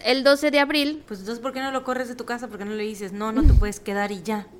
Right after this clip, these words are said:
Speaker 1: Pues porque, no sé, güey, así funciona la mente de estas
Speaker 2: Ugh.
Speaker 1: personas. Es como los que, "¿Por qué no te divorcias?".
Speaker 2: Ujú. En vez de
Speaker 1: Porque
Speaker 2: matar a tu esposo o a tu esposa.
Speaker 1: Exacto, sí. ¿Por qué no les dices que ya no tienes dinero en lugar de matar a toda tu familia?
Speaker 2: Ujú.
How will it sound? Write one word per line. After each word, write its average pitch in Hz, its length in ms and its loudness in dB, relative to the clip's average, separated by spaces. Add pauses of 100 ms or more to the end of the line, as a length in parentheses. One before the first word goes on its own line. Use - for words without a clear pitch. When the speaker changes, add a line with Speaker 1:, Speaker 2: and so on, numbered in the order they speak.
(240)
Speaker 1:
Pues 208 160 -4
porque, 196 320 -8
no 196 160 -6
sé, 240 160 -6
güey, 254 140 -2
así 208 220 -6
funciona 220 440 -8
la 208 180 -4
mente 196 240 -8
de 180 60 -4
estas 196 220 -4
Speaker 2:
Ugh. 185 40 -10
Speaker 1:
personas. 208 540 -10 (400)
Es 233 180 0
como 269 200 -2
los 226 180 -2
que, 214 180 -4
"¿Por 214 140 -4
qué 220 80 -6
no 233 100 -6
te 247 80 -2
divorcias?". 208 800 -4
Speaker 2:
Ujú. 202 220 -10 (420)
En 214 100 -2
vez 196 120 -4
de 196 80 -4
Speaker 1:
Porque 208 220 2
Speaker 2:
matar 180 100 2
a 180 100 -4
tu - 80 -12
esposo 185 380 -8
o 175 40 -4
a 170 80 -6
tu - 60 -14
esposa. 180 380 -4
Speaker 1:
Exacto, - 60 -14 (220)
sí. - 240 -14 (1300)
¿Por 202 120 -6
qué 220 60 -4
no 226 80 -2
les 247 160 2
dices 240 240 -2
que 240 80 0
ya 226 80 2
no 226 80 -6
tienes 233 220 -4
dinero 220 340 -4 (120)
en 202 100 -6
lugar 196 160 -2
de 208 60 -4
matar 202 220 -4
a 196 60 -2
toda 196 260 -10
tu 202 100 -14
familia? 196 460 -6
Speaker 2:
Ujú. 190 440 -8